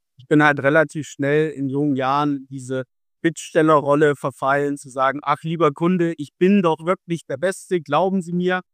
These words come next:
Ähm, und irgendwann saß ich, äh, saß ich vor einem knapp fünfzigjährigen B M Wler und hab damals aber auch noch eine Versicherung verkauft an ihn,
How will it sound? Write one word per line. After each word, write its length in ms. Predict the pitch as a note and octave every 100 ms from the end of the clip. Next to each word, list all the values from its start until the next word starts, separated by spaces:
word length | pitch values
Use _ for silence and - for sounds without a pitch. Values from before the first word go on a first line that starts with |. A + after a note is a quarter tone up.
| _ _ _ _ _
Ähm, 280 | C#3+ D3 D3 - _ _ _ -
und 160 | C#3+
irgendwann 440 | D3 E3 E3+ E3+ D#3
saß 280 | D#3+ D#3
ich, 280 | E3 D#3 - _ _ _ _ _ -
äh, 260 | C#3 C#3
saß 280 | C#3 C#3+ D3
ich 120 | E3
vor 140 | - D#3
einem 420 | D3 C#3+ C#3 C#3+ - _ -
knapp 260 | - D#3 -
fünfzigjährigen 920 | E3+ F3 - D#3+ E3 D3+ D3+ D3 C#3+
B 160 | C#3+ C#3
M 100 | C3
Wler 480 | E3+ G3 G3 G3+ - _ _ _ -
und 180 | C#3 C3
hab 160 | D3
damals 380 | C#3+ D3+ D3 C#3
aber 140 | C#3+
auch 80 | C#3
noch 120 | C#3
eine 120 | C3 B2+
Versicherung 540 | C#3 C3 D#3 D#3+ C#3+
verkauft 440 | - C3+ F#3 G#3+ F3
an 120 | F3
ihn, 180 | F3 E3